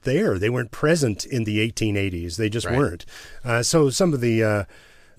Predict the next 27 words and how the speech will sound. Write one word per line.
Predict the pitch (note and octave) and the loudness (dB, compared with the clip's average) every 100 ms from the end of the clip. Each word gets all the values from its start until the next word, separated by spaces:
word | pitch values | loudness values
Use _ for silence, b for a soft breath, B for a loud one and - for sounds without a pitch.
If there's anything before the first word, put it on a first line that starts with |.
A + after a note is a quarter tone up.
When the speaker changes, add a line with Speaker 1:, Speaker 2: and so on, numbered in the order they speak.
| - | -12
Speaker 1:
Sherlock | - - - D#3 B2 A2 | -6 -4 2 4 4 0
Holmes | C3 F3 D3+ | 2 2 2
fans | - G#2+ G#2+ F#2+ | 0 0 0 0
may | B2 | 0
balk | G#2+ G#2+ A2+ A#2 G2 | -2 -4 2 2 2
a | A2 | 0
little | G#2+ G#2 | -2 -2
at | G2 | -4
that | - C#3 A#2 | 0 0 0
too, | - D3 A2+ | -2 2 2
but | A2 | 2
it's, | F3+ - - | 0 -2 -2
but | D3 G#3+ | 4 4
it's | F3 | 4
not | A3 - | -2 -2
major | B2 B2+ G2+ F#2+ | -2 -2 -2 -6
things. | D#2 - D#2 D2+ | -6 -14 -12 -12
It's | F2+ - | -10 -2
really | G2 | 0
Speaker 2:
Okay. | F2 | 0
Speaker 1:
not. | E2 - - - - b b b | -6 -14 -20 -20 -20 b b b
Speaker 2:
All | G#2 | -6
right. | A2 D3 G3 | -2 -2 -2
Well, | A2 G#2+ | 0 0
Bob, | A2+ A#2 | 2 0
thanks | - B2+ C3 - | 2 0 0 -2
for | A2+ G#2 G2 | 2 2 2